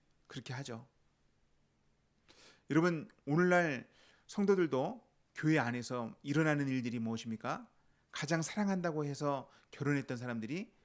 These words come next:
많이 파경을 맞이합니다. 이혼을 하게 되죠.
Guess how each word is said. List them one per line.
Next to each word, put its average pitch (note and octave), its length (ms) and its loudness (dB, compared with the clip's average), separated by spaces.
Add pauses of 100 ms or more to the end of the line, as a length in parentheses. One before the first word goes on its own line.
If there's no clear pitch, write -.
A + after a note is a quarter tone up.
(180)
많이 D#3 420 -2 (640)
파경을 F3 360 -4
맞이합니다. G#2+ 540 -12 (580)
이혼을 D#3+ 300 0
하게 A2+ 200 -8
되죠. - 240 -14